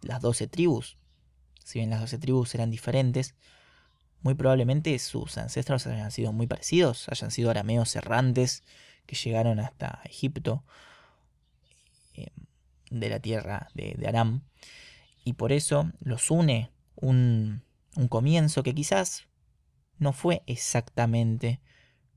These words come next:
como se relata en estas historias. Como digo, siempre hay una posibilidad, pero no tenemos esa certeza. Y esto del arameo errante es muy interesante, es muy,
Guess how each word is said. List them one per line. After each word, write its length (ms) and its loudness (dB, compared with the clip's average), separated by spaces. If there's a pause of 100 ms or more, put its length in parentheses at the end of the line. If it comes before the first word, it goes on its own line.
(260)
como 360 -2
se 220 -4
relata 480 0
en 200 -8
estas 260 -8
historias. 640 2 (420)
Como 180 -4
digo, 260 0 (180)
siempre 340 4
hay 20 4
una 120 4
posibilidad, 600 0 (480)
pero 400 -4 (800)
no 280 2
tenemos 380 -2
esa 180 -6
certeza. 720 -4 (1000)
Y 340 -4 (840)
esto 280 -2
del 140 2
arameo 400 2
errante 720 0
es 180 -12
muy 220 0
interesante, 600 -6
es 100 -12
muy, 440 -6